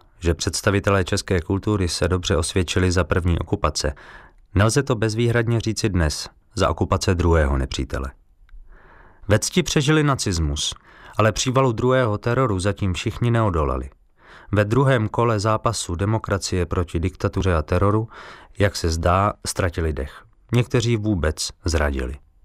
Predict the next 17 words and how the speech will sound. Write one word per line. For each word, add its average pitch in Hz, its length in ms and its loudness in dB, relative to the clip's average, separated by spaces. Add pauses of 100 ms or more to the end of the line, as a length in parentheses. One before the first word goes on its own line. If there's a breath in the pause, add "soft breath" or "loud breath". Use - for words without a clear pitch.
(500 loud breath)
Takzvaná 127 440 2
vůdčí 123 360 -2
vrstva 107 340 -2
našeho 107 360 0
národa 104 540 2
se - 200 -4
dosud 98 340 -2
výrazně 110 420 2
neprojevila. 78 680 0 (340 loud breath)
Podlehnuvši 143 800 2
z 98 60 -2
jisté 123 320 0
části 120 500 0
rudým 104 360 2
výhruškám 104 760 2
a - 60 0
svodům, 87 600 2